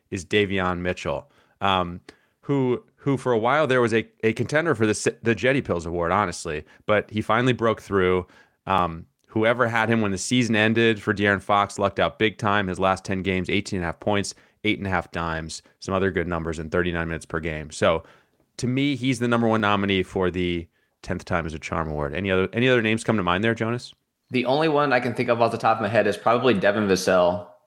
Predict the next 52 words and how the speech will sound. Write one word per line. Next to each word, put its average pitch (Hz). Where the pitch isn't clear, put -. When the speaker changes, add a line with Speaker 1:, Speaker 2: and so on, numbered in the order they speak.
Speaker 2:
right? 98
He 127
was 135
on 117
that 113
waiver 113
wire 107
column 107
seemingly 127
Speaker 1:
Yeah. 101
Speaker 2:
every 107
week. 101
He 117
snuck 147
by 113
with 120
top 120
one 117
hundred 107
value 98
at 85
times, 98
and 101
then 110
he 107
finally 110
took 104
off. 95
I 95
think 156
it -
was, 90
like, 85
a 85
month 87
ago, 85
too. 92
He 87
had 87
those 82
really 95
big 85
games, 85
too. 90
But 78
I 135
think 123
Davion 107
Mitchell 101
is 92
a 90
clear, 92